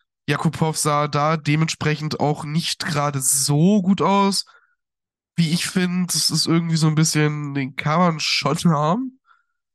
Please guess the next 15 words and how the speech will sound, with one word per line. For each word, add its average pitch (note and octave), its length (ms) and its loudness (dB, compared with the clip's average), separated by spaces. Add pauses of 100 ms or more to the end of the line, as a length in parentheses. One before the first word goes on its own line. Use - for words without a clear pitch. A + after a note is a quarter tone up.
(360)
Ziemlich - 380 -2
zentral D3+ 640 0
auf F3 140 2
dem E3 100 -6
Torhüter. E3+ 720 4 (840)
Äh, - 60 -8
aber C3+ 1000 0
darüber C#3 280 2
können C#3 200 -2
wir C3 60 -2
gleich C#3 300 -4
reden. D3+ 320 -2 (1120)
Ähm, C3 800 -2 (1120)
ja, C#3 140 0
danach E3 520 0